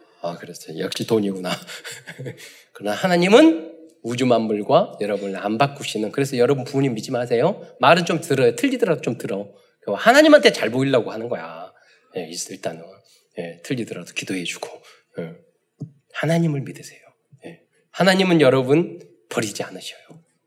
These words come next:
예. 회개만 하면. 예. 회개만 하면. 예수만 믿으면.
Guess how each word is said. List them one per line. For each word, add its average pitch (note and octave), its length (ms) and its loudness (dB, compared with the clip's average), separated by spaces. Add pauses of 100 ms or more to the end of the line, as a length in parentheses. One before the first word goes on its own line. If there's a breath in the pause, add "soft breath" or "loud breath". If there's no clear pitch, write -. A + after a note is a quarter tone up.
(220)
예. - 280 -16 (520)
회개만 D3 440 6
하면. - 300 -16 (460)
예. F#2+ 200 -10 (480)
회개만 B2 320 -6
하면. - 180 -20 (180)
예수만 G#3 440 6
믿으면. A#2 460 -6